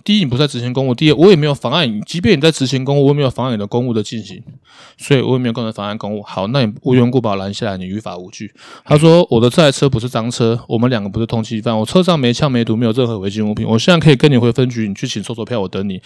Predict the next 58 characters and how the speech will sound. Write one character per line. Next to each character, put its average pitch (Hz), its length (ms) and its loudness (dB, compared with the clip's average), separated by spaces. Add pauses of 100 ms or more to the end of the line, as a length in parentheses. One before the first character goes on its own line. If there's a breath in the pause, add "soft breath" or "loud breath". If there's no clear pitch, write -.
(300 loud breath)
只 - 100 -2
要 147 80 6
查 131 180 2
出 135 140 -2
来 131 60 2
我 - 40 -2
们， 113 200 -6
我 107 100 -2
的 107 80 2
车 131 160 -2
没 107 100 -2
事， 98 140 -6
我 98 100 0
一 98 40 -4
定 101 120 -8
告 92 200 -8
你。 101 100 -18
我 127 100 -6
的 135 80 2
工 156 160 4
作 156 140 2
是 143 80 4
刑 117 160 -6
法 107 140 -2
顾 110 180 -6
问， 104 220 -4
我 117 80 -8
每 104 160 -2
个 127 80 2
月 131 80 4
都 123 80 2
在 120 80 0
跟 120 120 -4
人 110 80 -2
家 104 80 -4
上 107 140 -4
法 95 160 -8
院。 101 100 -2
现 - 160 2
在 139 60 6
是 139 260 0
你 104 100 -2
要 127 120 4
告 127 160 2
我 101 80 4
还 92 100 -4
是 113 80 0
我 95 120 2
要 90 80 -6
告 92 180 -4
你？ 110 60 -14 (520 loud breath)
警 127 120 4
察 151 140 8
查 147 160 4
我 135 120 6
的 113 80 4
身 123 200 2
份， 127 200 4